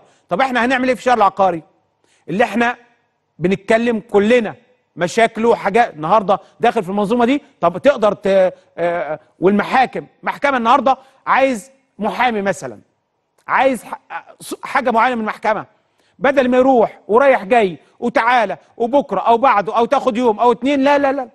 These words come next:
النهارده خلاص انت ممكن ما تروحش خالص وتاخد الحكايه الخدمه في خمس دقائق، ولو رحت هتقعد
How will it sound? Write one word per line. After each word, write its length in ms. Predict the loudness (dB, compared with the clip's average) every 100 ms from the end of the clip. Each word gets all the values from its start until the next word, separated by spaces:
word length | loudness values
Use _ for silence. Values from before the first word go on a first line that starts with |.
| _ _ _ _ -2
النهارده 420 | 2 2 4 2
خلاص 520 | 2 4 4 0 -16 _ _ _ -8
انت 120 | -2
ممكن 200 | 0 0
ما 80 | 0
تروحش 480 | 2 2 0 -10 -20 _ _ _ _ _ _ _ _ _ _
خالص 540 | 2 4 2 -6 -20 _ _ _ _
وتاخد 300 | -2 -2 -2
الحكايه 360 | -6 0 4 4
الخدمه 380 | 4 -2 -4 -8 _
في 120 | -10 -4
خمس 240 | -2 -2
دقائق، 480 | -2 0 0 -2 -12 _ _ _ _ _ _ _ _ -2
ولو 200 | 2 4
رحت 260 | 4 2
هتقعد 380 | 0 0 0 -2